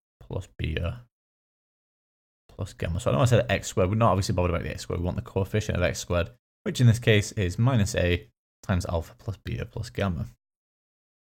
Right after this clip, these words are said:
We'll simplify that in a moment. Let's just figure out what C would be here. So C will be equal.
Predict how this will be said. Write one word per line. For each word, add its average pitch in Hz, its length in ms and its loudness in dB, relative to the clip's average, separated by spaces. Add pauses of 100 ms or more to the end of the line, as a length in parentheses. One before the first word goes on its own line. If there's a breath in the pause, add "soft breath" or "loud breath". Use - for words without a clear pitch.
(640 loud breath)
We'll 123 80 0
simplify 175 360 2
that 170 80 2
in 147 80 -2
a - 20 2
moment. 139 420 4
Let's 123 160 0
just 131 140 -2
figure 120 160 2
out 101 80 2
what 87 160 -2
C 143 140 -4
would 156 160 -2
be 143 160 0
here. 143 340 -2 (240)
So - 180 -8
C 151 220 -6
will 117 80 0
be 101 120 2
equal. 131 360 -2